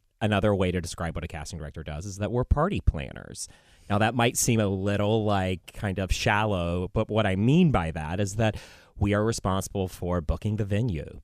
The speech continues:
booking the artists, making sure that everyone's schedules align and that they can be there, that the,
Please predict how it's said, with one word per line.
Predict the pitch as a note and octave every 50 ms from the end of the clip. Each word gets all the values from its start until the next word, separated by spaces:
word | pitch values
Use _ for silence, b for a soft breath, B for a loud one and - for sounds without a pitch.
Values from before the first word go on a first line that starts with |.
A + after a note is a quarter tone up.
| -
booking | - E2+ - - G2 F#2+ F#2+
the | E2+ F#2+
artists, | - - F2+ F2 F2 D2+ - - - - - - -
making | F#2+ F2 F2 - G2+ F#2+
sure | - - - G#2+ G2+ G#2
that | F#2 F2+
everyone's | F2+ F#2 - G#2 G#2 G#2+ A2 G#2+ -
schedules | - - - A2+ G#2+ G#2+ B2 A#2+ A2+ A2
align | A2 G#2+ G#2+ G#2 A2 A#2 A#2 G#2
and | F#2 E2+
that | E2 E2+ -
they | - F#2
can | - A2+ G#2+
be | F#2 G2+ G#2 A#2+
there, | A#2+ F2 D2+ D2 C2+ D2 D2+ D#2
that | - F2+ D#2+ -
the, | - F#2+ F#2 F#2 F2+ E2